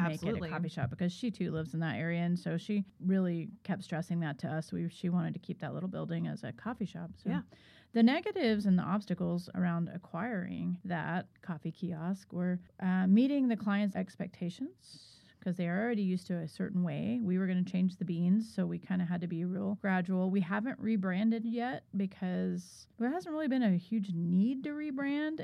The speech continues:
Speaker 1: and it's kind of expensive to do that. So we could, that can wait.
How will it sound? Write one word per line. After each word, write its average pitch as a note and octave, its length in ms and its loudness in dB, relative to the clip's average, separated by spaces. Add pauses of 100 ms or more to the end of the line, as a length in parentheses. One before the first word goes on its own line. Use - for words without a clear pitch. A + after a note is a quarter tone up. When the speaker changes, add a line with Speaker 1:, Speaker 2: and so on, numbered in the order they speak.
(120)
Speaker 1:
and F#3+ 480 4
it's - 180 -6
kind G3 200 0
of F#3 80 4
expensive F3+ 460 -4
to F3+ 80 -4
do F3 140 0
that. F3+ 200 -4
So G3 100 -2
we G#3 80 0
could, G3+ 140 -8
that A#3 140 -4
can A3+ 140 4
wait. F3 260 2